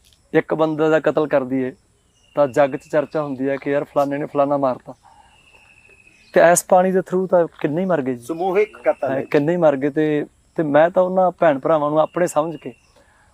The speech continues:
Speaker 1: ਔਰ ਬਹੁਤ ਨੀਵਾਂ ਹੋ ਕੇ ਬੇਨਤੀ ਕਰਨੀ ਚਾਹੁੰਦਾ ਅੱਜ ਦੇ ਇਸ ਪੋਡਕਾਸਟ 'ਚੋਂ ਕਿ, ਕਿ, ਕਿ ਜ਼ਰੂਰ ਆਪਾਂ ਰੱਬ ਦੇ ਬੰਦੇ ਹਾਂ ਤੇ ਰੱਬ ਨੂੰ ਜਾਨ ਦੇਣੀ ਹੈ। ਤੇ ਬਾਕੀ ਤਾਂ ਚਲੋ ਸਰਕਾਰਾਂ,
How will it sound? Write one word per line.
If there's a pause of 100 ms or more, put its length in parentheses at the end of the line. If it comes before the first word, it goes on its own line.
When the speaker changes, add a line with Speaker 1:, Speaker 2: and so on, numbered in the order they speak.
Speaker 1:
ਔਰ
ਬਹੁਤ
ਨੀਵਾਂ
ਹੋ
ਕੇ
ਬੇਨਤੀ
ਕਰਨੀ
ਚਾਹੁੰਦਾ
ਅੱਜ
ਦੇ
ਇਸ
ਪੋਡਕਾਸਟ
'ਚੋਂ
ਕਿ, (1400)
ਕਿ, (400)
ਕਿ
ਜ਼ਰੂਰ (520)
ਆਪਾਂ
ਰੱਬ
ਦੇ
ਬੰਦੇ
ਹਾਂ (460)
ਤੇ (460)
ਰੱਬ
ਨੂੰ
ਜਾਨ
ਦੇਣੀ
ਹੈ। (520)
ਤੇ
ਬਾਕੀ
ਤਾਂ
ਚਲੋ
ਸਰਕਾਰਾਂ,